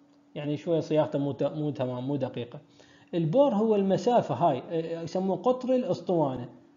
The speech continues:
قطر الأسطوانة، ببساطة البور هو قطر الأسطوانة. بيش يحسب؟ يحسب بالمليمتر أو بالسنتيمتر حسب ال-، شو اسمه. فأنت من تسمع بور،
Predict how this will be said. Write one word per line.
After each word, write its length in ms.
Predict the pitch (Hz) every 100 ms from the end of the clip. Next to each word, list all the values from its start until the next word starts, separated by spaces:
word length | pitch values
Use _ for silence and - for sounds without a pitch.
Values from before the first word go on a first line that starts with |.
| -
قطر 340 | 208 208 240 254
الأسطوانة، 640 | 196 170 - 151 127 123
ببساطة 600 | 139 190 180 - 143 143
البور 320 | 135 151 240
هو 140 | 226 185
قطر 300 | 208 233 269
الأسطوانة. 540 | 190 160 170 139 131
بيش 320 | 139 262 233
يحسب؟ 380 | 247 - 202 180 - - - - _
يحسب 520 | 277 - 240 202 226 208
بالمليمتر 800 | 254 196 170 160 151 - 156 - - - _ 220
أو 100 | 180
بالسنتيمتر 760 | 196 202 185 170 180 170 170
حسب 360 | 165 233 240 226
ال-، 200 | 208 247 - - _ -
شو 140 | 165 180
اسمه. 280 | - 131
فأنت 460 | 131 190 185 196 202
من 180 | 185 185
تسمع 340 | 277 277 247
بور، 400 | 180 196 247 262